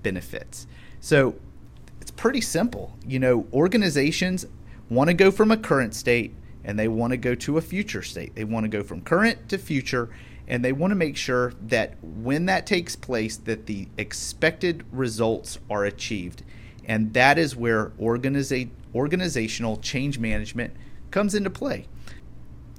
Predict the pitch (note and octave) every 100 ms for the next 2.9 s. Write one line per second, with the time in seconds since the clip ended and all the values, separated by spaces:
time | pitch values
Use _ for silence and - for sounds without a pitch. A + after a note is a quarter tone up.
0 | - C3+ D#3 C3+ - - - D#3+ D#3+ A#2
1 | G#2+ B2+ C3 A2 G#2 A2 G#2+ A2 A#2 G#2
2 | G#2+ G2+ A2+ - F#2 F#2+ F#2+ A2 G#2